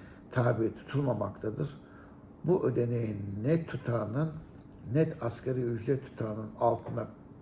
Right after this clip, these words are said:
e, altında kalması halinde aradaki fark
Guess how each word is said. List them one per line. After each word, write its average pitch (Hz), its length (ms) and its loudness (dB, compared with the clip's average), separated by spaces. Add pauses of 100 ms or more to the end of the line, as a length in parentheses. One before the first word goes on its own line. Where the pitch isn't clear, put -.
(100)
e, 107 40 -4
altında 120 500 0
kalması 117 520 -2
halinde 110 580 0 (360)
aradaki 127 500 4
fark 160 420 4